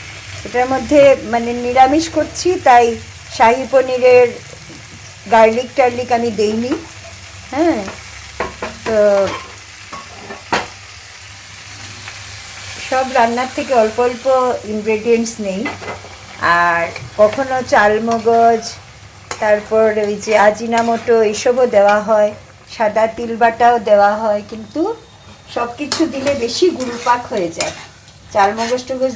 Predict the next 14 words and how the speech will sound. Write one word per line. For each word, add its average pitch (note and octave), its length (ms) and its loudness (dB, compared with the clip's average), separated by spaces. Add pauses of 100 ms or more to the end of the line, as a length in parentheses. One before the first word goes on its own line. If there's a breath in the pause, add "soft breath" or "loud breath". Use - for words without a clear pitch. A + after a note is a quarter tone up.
দিলে A#3 140 -6 (100)
অনেক C4 180 -4 (140)
সময় C#4 320 -4 (1040)
বেশি A#3 260 -8 (100)
গুরুপাক B3 420 -2 (120)
হয়ে B3 240 -4
যায়, D4 240 0
তাই A#3+ 180 2 (720)
এটাতে B3+ 300 -8 (120)
আর A3+ 160 2
কিছু C4 280 -10 (180)
দেব G#3 140 -6 (160)
না। - 80 -12 (920)
এখন C#4 340 -2